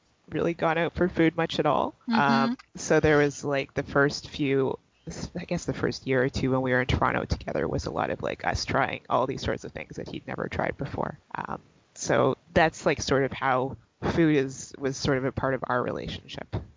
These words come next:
Speaker 1: as well.
Speaker 2: Right. So that's, uh, that's sort of, like, a, a crucial element in often relationship building, right? Sharing
Speaker 1: Yeah.
Speaker 2: something,
Speaker 1: Yeah.
Speaker 2: experiences. Yeah.
Speaker 1: I mean, yeah, 'cause going
Speaker 2: Now
Speaker 1: out for dinner
Speaker 2: Mm-hmm.
Speaker 1: is, like, a lot of,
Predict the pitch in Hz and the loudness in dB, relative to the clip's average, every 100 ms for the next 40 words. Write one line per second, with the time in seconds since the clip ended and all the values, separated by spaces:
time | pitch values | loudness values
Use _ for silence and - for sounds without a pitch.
0 | - - - - - - 220 185 - - | -18 -12 -10 -10 -4 2 2 2 -8 -6
1 | - 233 226 - 277 262 - 233 240 233 | 0 4 4 4 6 6 6 4 4 4
2 | 269 247 233 233 226 - - - 302 - | 4 4 6 4 4 0 -2 -2 -2 0
3 | 285 - 247 247 262 262 240 233 220 254 | 0 4 6 8 10 8 6 2 2 0
4 | 226 226 226 247 226 220 220 208 233 240 | 2 0 0 -2 -2 -2 -4 0 2 2
5 | - 220 - - 214 185 214 185 185 185 | 0 -6 -4 -4 -6 -4 -4 -2 -6 -8
6 | 196 202 220 - - 233 220 202 143 220 | -4 -4 -4 -4 -2 2 4 6 6 2
7 | 214 214 208 208 208 _ _ _ - 208 | 0 -2 -2 -4 -8 _ _ _ -6 -6
8 | 208 165 220 208 202 - _ _ 240 214 | -4 -4 -2 -4 -6 -10 _ _ -6 -2
9 | 208 208 208 190 151 208 165 190 254 175 | 0 0 2 4 4 0 4 6 8 6
10 | - - 165 165 147 139 - - 135 151 | 2 -4 -4 -2 0 0 0 -2 -8 -6
11 | 147 143 143 | 0 0 0